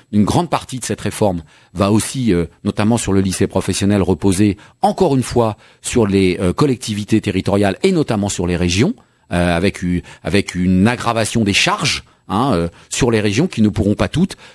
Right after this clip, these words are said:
euh, financer ce que va engendrer cette loi, sans parler de la fermeture extrêmement inquiétante, euh, des, euh, d'un certain nombre de centres de formation et d'apprentissage, euh, puisque, euh, il va y avoir, notamment dans un certain nombre d'endroits, euh, la fermeture,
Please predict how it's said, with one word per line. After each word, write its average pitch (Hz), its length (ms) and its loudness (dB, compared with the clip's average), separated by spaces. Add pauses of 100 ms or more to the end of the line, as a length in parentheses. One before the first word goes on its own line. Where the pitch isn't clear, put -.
(100)
euh, 98 140 4
financer 107 400 2
ce 170 120 0
que 131 120 -2
va 104 160 0
engendrer 104 360 0
cette 113 200 -4
loi, 185 240 2 (360)
sans - 260 -2
parler 123 360 -2 (280)
de 98 140 2
la 120 120 2
fermeture 107 640 0
extrêmement 143 480 0
inquiétante, 127 540 -2 (280)
euh, 98 800 2
des, 101 340 2
euh, 87 240 2
d'un 95 120 0
certain 101 260 -2
nombre 104 160 4
de 92 100 2
centres 113 320 -2
de 101 80 4
formation 95 440 0
et 92 40 0
d'apprentissage, 101 680 -2 (360)
euh, 87 260 0
puisque, - 380 -6
euh, 87 360 2 (180)
il 85 100 -4
va 92 100 2
y 90 80 0
avoir, 98 460 0
notamment 90 340 -2
dans 87 200 -2
un 87 40 -4
certain 87 320 -4
nombre 90 180 2
d'endroits, 87 460 0
euh, 90 160 -2 (200)
la 87 80 -4
fermeture, 117 640 0